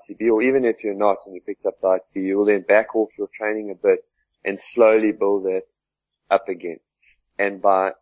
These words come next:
fixing the hip flexor and the, and the glutes, you'll allow your body to deal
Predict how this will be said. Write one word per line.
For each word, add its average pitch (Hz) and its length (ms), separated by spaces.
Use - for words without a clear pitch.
fixing 127 580
the 110 120
hip 120 260
flexor 110 440
and 101 260
the, 98 180
and 101 180
the 98 180
glutes, 117 320
you'll 101 260
allow 101 360
your 113 180
body 95 500
to - 80
deal 107 440